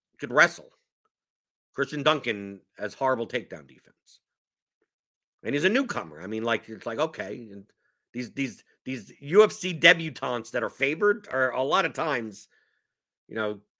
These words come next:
people overvalue them, or they, or they look at the, the, the, the guy that they're facing and go, "That guy sucks." It's like, well, Dusko Todorovic has faced actual U F C caliber fighters, while Christian Duncan hasn't.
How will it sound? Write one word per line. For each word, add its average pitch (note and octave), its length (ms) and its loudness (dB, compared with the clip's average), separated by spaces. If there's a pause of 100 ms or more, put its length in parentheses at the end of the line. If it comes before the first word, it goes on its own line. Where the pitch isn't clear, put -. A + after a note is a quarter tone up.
(440)
people D3+ 320 -2
overvalue C#3 640 6
them, F2 300 -12
or D#3 180 8
they, D3+ 220 6
or D#3 180 2
they D#3 140 6
look E3+ 240 4
at D3+ 140 2
the, D3+ 200 6 (320)
the, C#3 120 2
the, C3+ 180 2
the C3 100 -4
guy D3 160 8
that B2+ 160 2
they're B2+ 80 2
facing E3 400 2
and A2 100 -4
go, A2+ 140 -2
"That E3 140 4
guy A#2+ 120 0
sucks." - 640 -6 (240)
It's - 80 -14
like, A#2+ 140 -4
well, C3 100 -4
Dusko A3+ 300 0
Todorovic D3 500 2
has A#2 160 -8
faced - 380 -8 (880)
actual E3 380 6
U C#3+ 180 0
F A#2+ 60 -6
C C#3 140 -10
caliber C3 440 -2
fighters, F2+ 480 0
while G#2 200 -6
Christian B2 380 -10
Duncan A2+ 300 -8
hasn't. F#2+ 240 -14